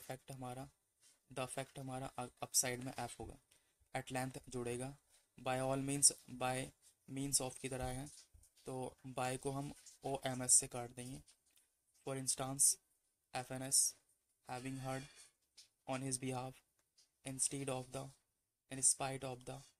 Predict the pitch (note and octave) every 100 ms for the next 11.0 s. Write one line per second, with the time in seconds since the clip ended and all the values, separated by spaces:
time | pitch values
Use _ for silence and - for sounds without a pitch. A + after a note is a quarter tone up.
0 | _ - C3 C3 - C#3+ - - C3 A#2+
1 | - C3 C#3+ _ _ _ _ - C3+ C3
2 | C3+ C3 C3 C#3 - - - - - _
3 | - - C#3+ C3+ C#3 C3 C3+ C#3 - -
4 | - - _ _ _ C3 B2 B2+ C#3 -
5 | - _ _ _ - C#3 C3+ C3 C3+ C3+
6 | C3 C3 - D#3+ _ _ _ _ - C3
7 | C#3 C#3 C3 C#3 C#3 _ _ _ _ -
8 | A#2+ C3+ C#3+ C#3 C3 C3 C3+ - _ _
9 | _ - D3 C#3 C3 B2 C#3 C#3+ - _
10 | - _ _ C3 C3+ D3 - - D3+